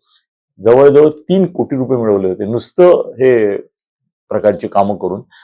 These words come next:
आता ह्या तुमचे जे नवीन आलेत डिजिटल हे वगैरे, त्याच्यामुळे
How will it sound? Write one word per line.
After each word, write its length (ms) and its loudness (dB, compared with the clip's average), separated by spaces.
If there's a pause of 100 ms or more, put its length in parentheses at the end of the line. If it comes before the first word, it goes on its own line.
(120)
आता 200 0
ह्या 680 2 (120)
तुमचे 300 -4
जे 100 -2
नवीन 340 -4
आलेत 340 2 (100)
डिजिटल 760 -4
हे 140 -6
वगैरे, 260 -4
त्याच्यामुळे 540 0